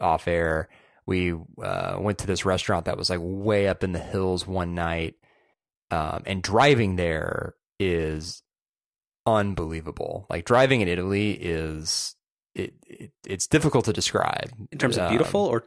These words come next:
Speaker 2: or, or terror?
Speaker 1: Terror.
Speaker 2: Yeah, 'cause the
Speaker 1: Um,
Speaker 2: roads are, are, like, all, like, one, like, a lot of the coastal roads are, like, one lane and also not super well defined, right?
Speaker 1: It, it, it, a hundred percent. They're, they're basically one-way roads that they've turned into two-way roads.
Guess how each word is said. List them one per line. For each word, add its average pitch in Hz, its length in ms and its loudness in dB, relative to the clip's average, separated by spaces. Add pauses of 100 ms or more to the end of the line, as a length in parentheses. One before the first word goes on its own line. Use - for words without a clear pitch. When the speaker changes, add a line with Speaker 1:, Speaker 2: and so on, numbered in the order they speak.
Speaker 2:
or, 117 200 2
or 107 140 -2
terror? - 400 -6 (240)
Speaker 1:
Terror. 92 600 2 (360)
Speaker 2:
Yeah, 170 140 8
'cause 110 220 2
the 110 80 2
Speaker 1:
Um, 101 80 -4
Speaker 2:
roads 135 280 4
are, 98 280 0 (100)
are, 95 340 -4 (120)
like, 95 160 -6
all, 101 240 0
like, 98 160 -4
one, 104 340 -6 (100)
like, 120 140 0 (220)
a 143 60 4
lot 131 140 6
of 117 60 4
the 107 160 4
coastal 120 460 4
roads 101 180 4
are, 123 40 -2
like, 104 120 -2
one 107 220 0
lane 104 240 0
and 104 80 -4
also 104 260 -2
not 98 320 -2
super - 180 -2
well - 120 0
defined, - 360 -4
right? 110 240 2
Speaker 1:
It, 113 260 -4
it, - 180 -8
it, 107 380 -8
a 95 40 -2
hundred 131 220 2
percent. - 340 -4 (100)
They're, 101 300 2
they're 101 160 2
basically 123 480 4
one-way 104 540 2
roads 92 480 4
that 98 160 0
they've 82 200 0
turned 95 320 0
into 85 180 0
two-way 80 440 0
roads. 50 720 -6